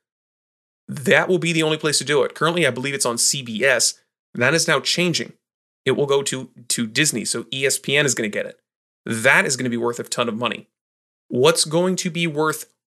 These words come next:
more money is the expanded college football playoff.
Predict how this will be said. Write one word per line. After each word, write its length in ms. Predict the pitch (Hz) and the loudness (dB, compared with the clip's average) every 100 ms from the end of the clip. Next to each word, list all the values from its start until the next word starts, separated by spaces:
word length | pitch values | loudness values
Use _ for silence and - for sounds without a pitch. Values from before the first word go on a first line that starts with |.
| - | -10
more 420 | 117 120 123 262 | -6 0 4 4
money 500 | 302 123 92 110 - _ _ _ _ - | 4 0 -2 -8 -10 _ _ _ _ -2
is 200 | 135 127 | 0 2
the 180 | 127 127 | 0 2
expanded 720 | 123 - - 147 165 175 - | 2 0 2 2 2 0 -4
college 440 | - 139 147 143 | -2 2 2 2
football 500 | - 135 127 127 123 | -2 -4 0 2 2
playoff. 580 | - 139 143 110 - - | 0 2 4 4 0 -10